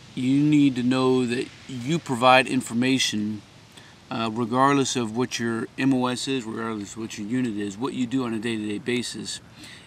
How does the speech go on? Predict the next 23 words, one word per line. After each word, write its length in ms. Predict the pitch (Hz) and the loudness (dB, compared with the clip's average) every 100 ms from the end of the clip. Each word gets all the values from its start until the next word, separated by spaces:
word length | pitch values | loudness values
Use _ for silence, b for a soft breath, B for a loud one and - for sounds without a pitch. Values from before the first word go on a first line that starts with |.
| B | B
is 400 | 120 113 107 - - | 0 0 -2 -8 -14
providing 540 | - 117 127 131 131 120 | -12 0 2 4 2 -2
feedback 880 | - - 147 131 107 104 110 - - - - B B B B B | -4 -2 0 0 -4 -6 -8 -14 -20 -20 -20 B B B B B
to 580 | - - 165 170 170 160 | -4 -2 0 2 2 -2
your 240 | - 127 135 | -4 -2 0
intelligence 640 | 123 127 135 143 120 107 | 0 0 0 0 -2 -6
folks 540 | - 110 104 - - 107 - - - - - B B B B | -6 -4 -4 -4 -6 -8 -20 -20 -20 -20 -20 B B B B
in 140 | 123 131 | -4 -2
order 300 | 147 156 147 | 0 2 0
for 160 | 131 127 | -2 -2
them 180 | 127 | -2
to 80 | 117 | -2
be 140 | 110 131 | -2 -2
able 180 | 127 | -2
to 80 | 117 | -4
process 680 | - - 120 117 123 110 - | -8 0 0 0 -2 -6 -6
it 140 | 107 - - | -8 -10 -8
in 160 | 139 131 | 0 0
conjunction 520 | 127 123 135 123 135 | 0 -2 -2 -2 -2
with 240 | 120 113 | -2 -4
other 300 | 131 135 139 - - - - | -4 -2 -2 -4 -16 -6 2
outside 540 | 131 - 139 110 110 - - - - - - - | 2 2 -4 -4 -4 -10 -20 -20 -20 -20 -20 -4
information, 720 | 143 135 117 113 104 - 107 | -2 -2 -2 -2 -4 -6 -8